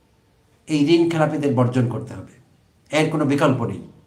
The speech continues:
ধন্যবাদ প্রিয় দর্শক। দ্বৈত নাগরিকদের, নাগরিকত্বের অধিকারীদের না বলুন, মাহবুব হুসাইন একই কমেন্টার দুটো কমেন্ট করেছেন, ধন্যবাদ আপনাকে।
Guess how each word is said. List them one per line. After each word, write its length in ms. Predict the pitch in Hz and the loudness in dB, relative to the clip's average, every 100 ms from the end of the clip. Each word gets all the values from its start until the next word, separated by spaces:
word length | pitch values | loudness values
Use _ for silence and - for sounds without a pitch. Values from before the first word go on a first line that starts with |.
| _ _ _ _ _ _ _ _ _ _ _ _ - | _ _ _ _ _ _ _ _ _ _ _ _ -10
ধন্যবাদ 360 | 151 151 151 131 | -6 -2 -2 -2
প্রিয় 160 | 135 | -2
দর্শক। 300 | 139 131 180 180 - _ _ _ _ _ _ _ _ _ _ _ _ - 117 | -2 -4 -8 -10 -16 _ _ _ _ _ _ _ _ _ _ _ _ -16 -6
দ্বৈত 360 | 147 175 170 | 2 2 2
নাগরিকদের, 1000 | 180 165 160 185 185 165 190 190 - - - _ _ _ _ _ - | 2 0 2 0 -2 -4 -2 -2 -6 -14 -20 _ _ _ _ _ -2
নাগরিকত্বের 720 | 160 160 170 165 185 - 180 | 0 2 2 2 -2 -4 -4
অধিকারীদের 560 | 165 190 185 175 165 156 | -2 -2 -2 -2 0 0
না 220 | 165 170 | 2 4
বলুন, 400 | 147 120 110 101 | 2 2 0 0
মাহবুব 320 | 135 156 151 | 0 2 0
হুসাইন 500 | 151 - 127 120 151 - - - _ _ _ _ - | -4 -2 0 0 -2 -6 -20 -20 _ _ _ _ -6
একই 240 | 160 175 | -4 -2
কমেন্টার 560 | 156 143 139 143 131 120 | 0 0 0 0 -2 -2
দুটো 220 | 127 139 | -4 -2
কমেন্ট 300 | 123 120 120 | 0 0 0
করেছেন, 400 | 123 120 196 196 | -2 -4 -6 -6
ধন্যবাদ 340 | 156 156 143 | -4 -2 -2
আপনাকে। 440 | 139 143 - 240 | -2 -4 -6 -6